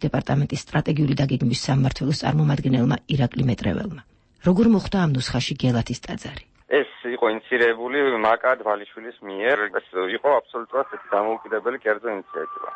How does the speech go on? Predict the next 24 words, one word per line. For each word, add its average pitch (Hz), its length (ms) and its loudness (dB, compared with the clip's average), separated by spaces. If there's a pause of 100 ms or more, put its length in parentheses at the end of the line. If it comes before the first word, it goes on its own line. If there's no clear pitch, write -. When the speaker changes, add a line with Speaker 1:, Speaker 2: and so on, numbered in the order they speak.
(120)
Speaker 2:
გელათზე 127 440 0
ნამუშევარი 107 640 -2
აქვს 85 160 -20
და 101 80 -12
მომზადებულია 127 800 -4 (100)
პროფესიული 107 480 -6
თვალსაზრისით 104 640 -4
ნიადაგი 104 360 0
იმისთვის, 104 280 -12
რომ 139 140 -2
იქ - 100 -16
მოხდეს 117 300 -4 (100)
ინტერვენცია 92 560 -2
ახლო - 220 0 (100)
მომავალში. 95 540 -4 (480)
Speaker 1:
მაკა 214 260 2
დვალიშვილი 214 440 2 (100)
ქართული 208 340 0
ხელოვნების 156 460 2
ცენტრის 160 360 -2
ხელმძღვანელია 135 640 0
და - 80 -4
სწორედ 135 320 -2
მის 196 140 2